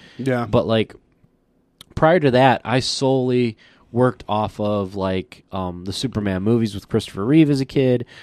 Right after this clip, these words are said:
Speaker 2: um, the Batman T V show with Adam West, um,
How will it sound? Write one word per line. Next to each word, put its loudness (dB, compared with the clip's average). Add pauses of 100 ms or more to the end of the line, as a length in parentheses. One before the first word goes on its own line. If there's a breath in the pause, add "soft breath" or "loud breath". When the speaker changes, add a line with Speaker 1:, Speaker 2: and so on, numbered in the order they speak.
(200 loud breath)
Speaker 2:
um, -4
the -2
Batman 2
T -4
V -2
show -2
with 0
Adam -2
West, 2
um, -4